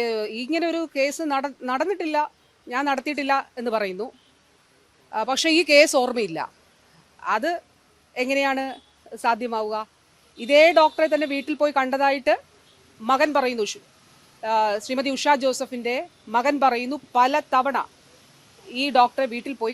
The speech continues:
കണ്ടിട്ടുണ്ട്. അപ്പോൾ നോൺ പ്രാക്ടീസിങ് അലവൻസ്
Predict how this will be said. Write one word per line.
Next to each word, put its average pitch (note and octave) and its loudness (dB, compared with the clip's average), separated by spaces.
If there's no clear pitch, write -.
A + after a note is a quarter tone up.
കണ്ടിട്ടുണ്ട്. G3 -6
അപ്പോൾ C#4 4
നോൺ B3+ -2
പ്രാക്ടീസിങ് D4+ 0
അലവൻസ് C#4+ -2